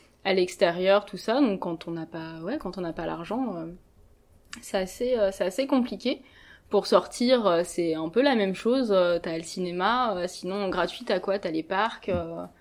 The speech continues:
enfin, c'est, c'était vraiment pas évident. Donc, euh, il y avait une espèce de colère d'être en ville, de pas pouvoir, euh, bah, accéder à tous ces services, à tous ces loisirs, à tout,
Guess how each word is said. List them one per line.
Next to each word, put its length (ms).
enfin, 440
c'est, 460
c'était 320
vraiment 300
pas 140
évident. 520
Donc, 320
euh, 420
il 80
y 60
avait 180
une 180
espèce 300
de 100
colère 520
d'être 280
en 120
ville, 400
de 100
pas 180
pouvoir, 720
euh, 280
bah, 220
accéder 760
à 140
tous 260
ces 260
services, 760
à 80
tous 160
ces 180
loisirs, 800
à 120
tout, 600